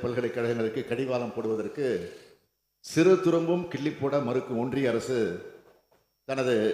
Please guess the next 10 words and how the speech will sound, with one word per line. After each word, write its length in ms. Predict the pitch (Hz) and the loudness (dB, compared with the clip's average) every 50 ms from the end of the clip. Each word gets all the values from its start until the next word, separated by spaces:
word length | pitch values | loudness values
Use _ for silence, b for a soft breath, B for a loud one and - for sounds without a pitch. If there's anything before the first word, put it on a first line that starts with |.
| - - | 0 -2
நிதிநிலை 340 | 113 131 147 151 143 135 131 | -2 0 0 2 2 2 2
அறிக்கையில் 500 | 120 123 123 - - 123 131 135 117 107 85 - - - - _ _ _ _ _ _ _ _ _ - | 2 2 0 -2 -4 -4 -4 -4 -4 -6 -8 -12 -16 -20 -20 _ _ _ _ _ _ _ _ _ 2
உயர்கல்விக்கான 800 | 117 143 160 160 160 160 151 143 143 139 143 135 127 123 117 113 | 6 8 8 8 6 6 2 2 2 2 2 2 2 2 2 2
நிதி 160 | 110 113 135 | 0 0 2
ஒதுக்கீட்டை 520 | 143 131 127 135 - - 120 98 117 110 - | 2 2 0 0 -2 -4 -6 -4 -4 -4 -2
குறைத்து 340 | - 120 127 123 - - | -2 -2 -2 -2 -4 -6
கொண்டே 300 | - 127 123 120 123 127 135 135 - - - - | -4 -4 -2 0 0 0 0 -2 -6 -10 -10 -6
வரும் 400 | 107 117 120 120 120 113 - - | -4 0 0 0 -2 -2 -6 -8
ஒன்றிய 300 | 110 113 117 117 127 117 | -10 -8 -6 -4 -2 -2
அரசு 300 | 113 107 - - 135 | -2 -4 -4 -2 -2